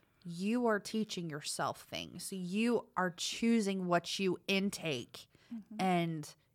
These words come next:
Speaker 1: it changes your perspectives on
Speaker 2: Mm-hmm.
Speaker 1: everything.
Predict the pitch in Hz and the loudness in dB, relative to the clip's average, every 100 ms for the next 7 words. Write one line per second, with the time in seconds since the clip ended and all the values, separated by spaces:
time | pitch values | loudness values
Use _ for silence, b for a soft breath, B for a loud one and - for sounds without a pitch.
0 | - 180 - - 202 202 190 185 170 170 | -6 -4 -2 -4 0 0 2 0 0 0
1 | 165 156 - 170 165 - 143 - 160 - | 0 0 -2 -2 -2 -2 -2 -2 -6 -4
2 | 135 - 147 120 160 226 78 | -6 -4 -4 -4 -6 -8 -12